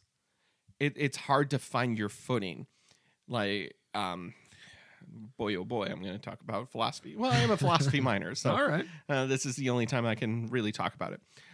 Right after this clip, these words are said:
Speaker 1: Um, so Hume, Da-, uh, Hume, David Hume? I think so. I don't know. Uh, Hume, Humean skepticism was:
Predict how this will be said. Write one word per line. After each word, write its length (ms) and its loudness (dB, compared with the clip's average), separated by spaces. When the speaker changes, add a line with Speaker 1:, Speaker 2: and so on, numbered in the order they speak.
Speaker 1:
Um, 560 4
so 640 2
Hume, 800 2
Da-, 260 -4
uh, 300 2
Hume, 480 0
David 260 -8
Hume? 320 -10
I 40 -20
think 140 -8
so. 220 -10
I 40 -8
don't 180 -6
know. 120 -6
Uh, 200 4
Hume, 440 4
Humean 520 2
skepticism 880 -6
was: 580 -2